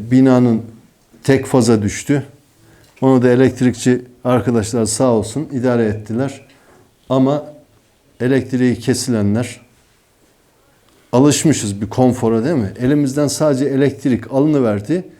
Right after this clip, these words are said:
Feryadı figana başladık. Yolda rahat yürüyemiyoruz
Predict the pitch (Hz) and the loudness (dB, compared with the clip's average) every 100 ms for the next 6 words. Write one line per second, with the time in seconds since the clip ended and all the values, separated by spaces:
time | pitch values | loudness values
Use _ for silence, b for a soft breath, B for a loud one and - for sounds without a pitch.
0 | B B - 139 147 135 123 117 135 131 | B B -4 0 2 0 -2 -6 -4 -2
1 | 151 139 110 104 90 85 _ _ b b | -2 -4 -4 -6 -14 -16 _ _ b b
2 | b b b 135 156 151 151 151 160 160 | b b b 0 2 2 2 2 0 -2
3 | 143 147 165 165 151 131 123 180 - - | -2 2 2 2 2 0 0 -2 -6 -18